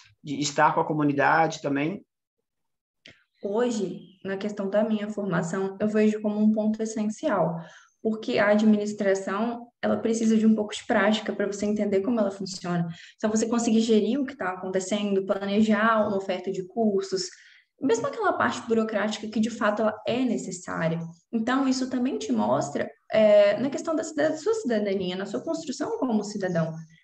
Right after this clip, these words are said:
Speaker 2: É, por exemplo, hoje, na questão de empreendedorismo social que tava sendo estudado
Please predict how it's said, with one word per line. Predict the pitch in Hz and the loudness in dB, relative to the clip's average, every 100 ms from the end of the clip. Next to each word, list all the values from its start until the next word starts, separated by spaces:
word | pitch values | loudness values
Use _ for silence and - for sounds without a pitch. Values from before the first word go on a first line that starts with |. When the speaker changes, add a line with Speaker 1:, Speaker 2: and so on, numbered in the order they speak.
| _ | _
Speaker 2:
É, | - 185 180 185 180 - | -4 0 0 -2 -8 -4
por | 262 | 2
exemplo, | 254 254 247 247 | 4 4 2 2
hoje, | 214 240 349 269 | 4 4 4 2
na | 220 | 2
questão | 220 208 208 | -2 -2 -2
de | 214 | 0
empreendedorismo | 214 220 208 196 196 196 226 | 0 -2 -2 -2 -2 -2 -2
social | 220 220 - 185 185 269 | -4 -6 -4 0 0 0
que | |
tava | 302 208 | -4 -4
sendo | - 175 | -6 -8
estudado | 175 175 160 180 262 269 | -6 -2 0 2 2 0